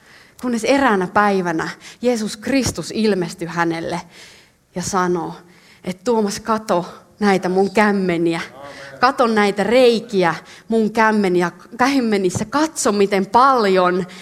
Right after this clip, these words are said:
mä rakastan sua. Katso, miten paljon mä rakastan sua. Mä annoin niiden lyödä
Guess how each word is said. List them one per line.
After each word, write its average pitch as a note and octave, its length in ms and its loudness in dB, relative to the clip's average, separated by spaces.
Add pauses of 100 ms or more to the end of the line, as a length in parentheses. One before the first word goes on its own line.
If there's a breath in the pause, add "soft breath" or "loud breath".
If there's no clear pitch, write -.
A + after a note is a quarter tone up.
(120 loud breath)
mä A3 120 4
rakastan A#3+ 760 0
sua. E3+ 280 -2 (600 loud breath)
Katso, E4 300 0
miten B3 300 2
paljon A3 600 2 (280 loud breath)
mä A3 120 4
rakastan A#3+ 520 0
sua. G3 160 2
Mä G#3+ 180 4
annoin C4 320 2
niiden G3+ 360 0 (600 loud breath)
lyödä A3+ 460 2